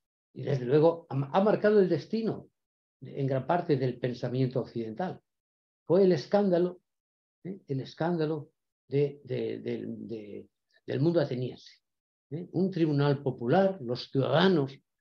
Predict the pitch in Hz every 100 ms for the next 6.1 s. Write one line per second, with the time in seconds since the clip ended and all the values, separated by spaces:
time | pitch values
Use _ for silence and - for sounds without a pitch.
0 | _ - - 196 196 185 - 143 135 147
1 | 143 - 117 120 151 165 - - 113 -
2 | _ _ _ _ 131 127 - 139 131 107
3 | 120 156 160 143 131 - 156 143 135 135
4 | 135 131 165 160 - _ _ 147 170 143
5 | 143 170 214 208 185 147 156 190 190 185
6 | 185